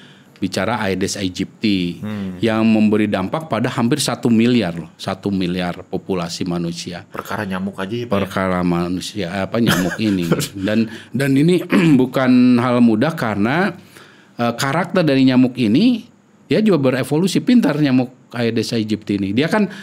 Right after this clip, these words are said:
Speaker 1: karakternya namanya punya, eh, hematofagia namanya. Hematofagia itu, eh, makmi-, yang ceweknya,
Speaker 2: Mm-mm.
Speaker 1: nyamuk, eh, cewek itu
Speaker 2: Nyamuk cewek.
Speaker 1: meng-, ya, cewek memang suka gitu.
Speaker 2: <laughs> Iya, Pak.
Speaker 1: Suka menggigit.
Speaker 2: Suka
Speaker 1: Nah,
Speaker 2: menggigit.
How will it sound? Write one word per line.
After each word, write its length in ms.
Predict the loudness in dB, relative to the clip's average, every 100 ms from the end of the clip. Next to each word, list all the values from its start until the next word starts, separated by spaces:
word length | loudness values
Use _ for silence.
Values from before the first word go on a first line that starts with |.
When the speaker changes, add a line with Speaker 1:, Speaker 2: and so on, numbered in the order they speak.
| -20 -16
Speaker 1:
karakternya 640 | -6 -2 -2 -2 0 2 2
namanya 540 | 2 2 2 2 0
punya, 640 | 2 4 4 4 2 0
eh, 260 | 0 -2 -2 -4 -8 0
hematofagia 920 | 2 2 0 -4 -4 -2 0 0 0
namanya. 340 | -2 -6 -8
Hematofagia 800 | -4 -4 -2 -6 -2 -2 0 -2
itu, 260 | 0 -2 -2 -8 -20 -20 -18 -4
eh, 360 | -2 0 2
makmi-, 920 | 2 4 4 2 -2 0 2 2 -2 -2
yang 160 | 0
ceweknya, 580 | 0 2 4 4 4 -2
Speaker 2:
Mm-mm. 460 | -6 -6 -4 -6 -4
Speaker 1:
nyamuk, 380 | 0 2 2 0 -4
eh, 140 | -4 -2
cewek 280 | 0 0 0
itu 120 | 0
Speaker 2:
Nyamuk 260 | 0 2 0
cewek. 520 | 0 2 2 0 -2
Speaker 1:
meng-, 400 | 0 2 4 2 0
ya, 400 | 0 0 0 -4 -12 -20 -20 -8
cewek 260 | -2 0
memang 300 | 2 2 2
suka 160 | 0 0
gitu. 160 | 0 2 4
Speaker 2:
<laughs> 60 |
Iya, 160 | 6 4
Pak. 300 | 2 -2 -2
Speaker 1:
Suka 160 | -2 2
menggigit. 480 | 4 4 4 4 2
Speaker 2:
Suka 140 | 4
Speaker 1:
Nah, 120 | 4 2
Speaker 2:
menggigit. 460 | 0 0 2 2